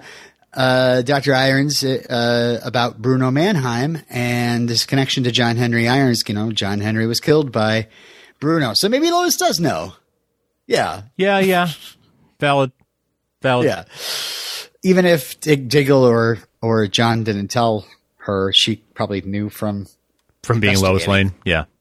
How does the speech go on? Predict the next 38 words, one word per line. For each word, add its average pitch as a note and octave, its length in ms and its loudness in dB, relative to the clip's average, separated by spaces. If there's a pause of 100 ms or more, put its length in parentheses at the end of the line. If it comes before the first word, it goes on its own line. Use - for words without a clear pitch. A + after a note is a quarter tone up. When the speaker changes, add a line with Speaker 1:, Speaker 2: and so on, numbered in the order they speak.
(120)
Speaker 1:
From C#3 140 -4
being, B2 260 -4
yeah. B2 160 -4 (760)
John E3 240 0
Henry, F3+ 600 2
uh, C#3 400 -2
she D3+ 180 -2
said, C#3 300 0
"The, C3 160 -2 (140)
the C#3 80 0
John D3 300 2
Henry F3 320 2
that C#3 340 0
went C3+ 580 -2
off C3 260 0
to B2 120 -4
war A2 320 0
is A2 140 -2
not A#2 120 -4
the A#2 80 -4
same A#2 220 -2
John A2 220 -2
Henry G#2 220 -4
that G2 100 -10
came G2+ 240 -10
back B2 320 -2
from A2+ 100 -6
the G#2 80 -6
war. G2 340 -4
Speaker 2:
Mm. D#2+ 380 -12
Speaker 1:
That B2 200 -2
guy A#2 220 0
would A2 180 -4
never B2+ 280 0
betray A#2 320 0
his G#2 120 -2
country G2 500 -6
and G2 440 -6